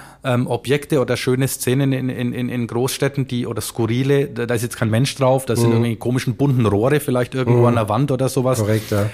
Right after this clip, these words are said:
Speaker 1: Ähm, das kann man durchaus auch fotografieren.
Speaker 2: Okay.
Speaker 1: Vielleicht kann man das auch als Street bezeichnen. Für mich gehört zur Streetfotografie immer der Mensch mit dazu.
Speaker 2: Ja, da bin ich, bin ich völlig bei dir,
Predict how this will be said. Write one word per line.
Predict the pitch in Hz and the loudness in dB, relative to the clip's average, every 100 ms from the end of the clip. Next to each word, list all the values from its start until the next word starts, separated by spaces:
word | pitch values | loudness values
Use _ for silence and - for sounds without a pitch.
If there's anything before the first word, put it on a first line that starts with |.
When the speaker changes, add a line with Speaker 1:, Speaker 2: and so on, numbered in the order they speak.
| - | -6
Speaker 1:
Ähm, | 117 113 | -4 -2
das | 117 - | -2 0
kann | 117 | 0
man | 107 | 2
durchaus | 110 113 98 | 0 0 -2
auch | 101 110 | -2 -2
fotografieren. | - 127 120 117 110 117 113 | -2 -4 -4 -2 0 2 2
Speaker 2:
Okay. | 107 | 0
Speaker 1:
Vielleicht | - 120 113 | -4 -2 0
kann | 127 | 0
man | 117 | 0
das | - | 0
auch | 113 110 | 0 0
als | 104 | 0
Street | - 127 123 | 0 0 0
bezeichnen. | 139 - 117 117 | -2 0 0 0
Für | 110 117 | -2 -2
mich | 113 113 | 0 -2
gehört | - 113 | -4 -4
zur | - | -4
Streetfotografie | 107 117 113 117 110 110 101 113 107 - 113 | -4 -4 -4 -4 -6 -6 -6 -4 -6 -8 -8
immer | 117 107 | -4 -2
der | 110 | 0
Mensch | 110 110 - | 0 -2 -4
mit | 104 - | -8 -8
dazu. | 101 - - | -10 -10 -8
Speaker 2:
Ja, | 113 101 | -2 0
da | 110 | 0
bin | 110 117 | 2 0
ich, | 113 - | 0 0
bin | 113 | 0
ich | 107 | 0
völlig | - 98 - | 0 -4 -4
bei | 82 92 | -8 -8
dir, | 90 | -12